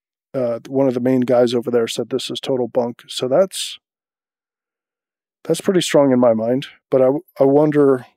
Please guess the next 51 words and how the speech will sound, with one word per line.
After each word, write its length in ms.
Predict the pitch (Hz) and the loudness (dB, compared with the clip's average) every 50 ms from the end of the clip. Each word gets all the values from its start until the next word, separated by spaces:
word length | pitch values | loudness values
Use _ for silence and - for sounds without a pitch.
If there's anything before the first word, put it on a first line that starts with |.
| _ _ | _ _
what 200 | 131 135 135 - | -2 -2 0 0
their 140 | - 127 120 | -2 -4 -4
current 300 | - - 147 147 151 147 | -2 -2 0 0 2 0
opinion 420 | 143 - 156 151 156 147 143 147 | -2 -2 -2 -2 0 0 0 2
is 360 | 147 147 147 139 - - - - | 2 0 0 -2 -4 -10 -10 -8
and 160 | 156 131 120 | -6 -4 -2
if, 320 | 123 120 113 - - - - - | -2 -4 -6 -8 -12 -20 -14 -8
um, 320 | 123 117 117 110 110 107 _ - | -6 -6 -6 -6 -8 -12 _ -2
that's 260 | - 127 123 - - | 0 0 0 -2 -6
kind 260 | - - - 131 123 | -8 -4 -2 -2 -2
of 100 | 123 120 - | -2 -4 -4
the 100 | 131 123 | -8 -8
general 380 | - - 135 135 135 131 131 | -4 -2 0 2 2 2 0
consensus 640 | - - 127 117 - - 123 120 - - 131 117 - | 0 -2 -6 -4 -4 -4 -6 -6 -6 -6 -8 -8 -8
from 240 | - - 127 113 - | -8 -8 -6 -6 -4
all 180 | - 120 113 | -4 -4 -4
the 140 | 113 120 113 113 | -4 -4 -6 -6
experts 400 | 117 - - - 127 - - - | -6 -8 -8 -10 -10 -10 -8 -8
there. 300 | 131 127 143 175 - _ _ _ _ _ _ _ _ _ _ _ _ _ | -6 -4 -4 -6 -6 _ _ _ _ _ _ _ _ _ _ _ _ _
And 100 | - 143 | -4 -4
if 100 | 143 - | -2 0
it 120 | - 135 135 | 0 0 2
is, 400 | 147 185 262 254 - - - - _ _ _ _ _ - | 2 0 0 -2 -6 -10 -12 -14 _ _ _ _ _ -6
that, 160 | 160 160 147 | -6 -6 -6
well, 180 | 156 175 160 156 | -4 -2 0 0
then 160 | 143 135 135 | 2 2 2
I 100 | 147 160 | 2 2
consider 460 | - - 135 - - 143 131 131 131 | 0 -2 -4 -2 0 0 0 0 0
the 200 | 123 127 120 120 | -2 -4 -4 -4
issue 240 | 127 117 - 127 113 | -4 -2 -2 -4 -6
closed. 460 | - - 127 117 - - - - _ _ _ _ _ _ _ _ _ _ _ _ _ _ _ _ - | -6 -6 -6 -6 -8 -10 -16 -18 _ _ _ _ _ _ _ _ _ _ _ _ _ _ _ _ -8
But, 320 | 120 117 113 - - - - _ _ _ _ _ _ _ _ _ _ _ _ _ _ _ _ _ _ _ _ _ _ _ _ _ _ _ - | -4 -4 -4 -6 -8 -20 -20 _ _ _ _ _ _ _ _ _ _ _ _ _ _ _ _ _ _ _ _ _ _ _ _ _ _ _ -8
um, 380 | 131 120 117 117 113 113 117 - - | -6 -4 -4 -4 -4 -6 -8 -4 0
based 240 | 143 151 165 - | 0 0 2 2
on 120 | - 180 170 | 0 0 2
this 160 | 156 143 - | 0 0 2
article 360 | 147 143 147 139 - 147 135 | 2 2 2 0 0 0 0
that 120 | 127 127 120 | 0 0 0
was 140 | 120 - | -2 -2
in 120 | 143 127 123 | -2 -2 -2
the 100 | 120 113 | -2 -2
New 120 | 117 120 | -2 0
York 240 | 131 131 123 117 _ | 0 0 -2 -4 _
Post, 400 | - - - 135 143 - - - | -8 -6 -4 -4 -4 -4 -6 -10
I 60 | 117 | -10
believe, 500 | 113 - - - - - 123 127 - _ - | -10 -10 -12 -12 -12 -14 -14 -16 -18 _ -14
it 160 | 143 127 117 | -14 -12 -12
seems 340 | - - - 185 214 214 175 | -10 -8 -4 -4 -4 -2 0
like 160 | 156 135 - | -2 0 0
it 100 | 147 135 | -2 -4
might 320 | 131 139 131 131 139 139 | -4 -4 -2 -2 -2 -4